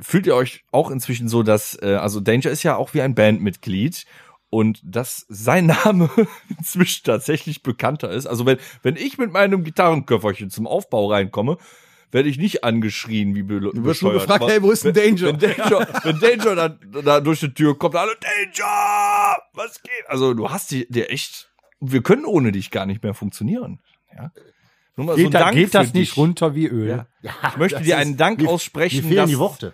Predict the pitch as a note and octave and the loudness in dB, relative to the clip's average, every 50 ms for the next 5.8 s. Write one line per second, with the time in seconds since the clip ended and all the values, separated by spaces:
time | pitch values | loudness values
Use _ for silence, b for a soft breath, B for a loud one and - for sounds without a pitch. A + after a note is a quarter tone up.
0 | _ - C3 B2+ C#3+ B2 C3+ E3 E3 F3 F3+ A#3 C4 - A#3+ G#3 F3+ F3+ F#3 - | _ -6 -6 -4 -2 0 0 2 2 2 2 2 2 2 0 0 0 -2 -4 -4
1 | - G3+ F3 F3 F#3 F#3+ F#3+ - - A2 G#2+ A#2 G2 - - - - B2+ B2 - | -2 -2 0 0 0 0 -2 -4 -8 -12 -12 -12 -14 -16 -18 -18 -18 -18 -18 -18
2 | - - - C3 B2 D3 D3+ D3 C3 A2 A2 C3+ C#3 C3 - - A2 C#3+ D#3 D3+ | -18 -18 -14 -6 -4 -2 -2 -2 -2 -4 -2 -4 -4 -4 -4 -4 -2 0 2 2
3 | D3 C#3 C#3 - C#3 B2+ C#3 D#3 F3 - F3+ G3+ F#3+ G3 E3+ D3+ C#3+ C#3 F#3+ F#3+ | 2 2 0 0 0 2 2 2 2 2 0 0 0 0 0 0 0 0 0 -2
4 | - E3 C#3+ A#2+ - A2 A2+ F#3 G3+ - - - F#3 E3+ - - E3 D#3 E3 - | -2 -4 -8 -8 -8 -6 -6 -6 -6 -6 -8 -8 -8 -8 -8 -8 -8 -8 -8 -8
5 | - D#3 C3+ - C3+ D#3 G3 D3 B2+ A2 G#2+ G#2 G#2 G2 - _ | -10 -12 -10 -8 -8 -8 -8 -8 -10 -10 -10 -12 -14 -14 -18 _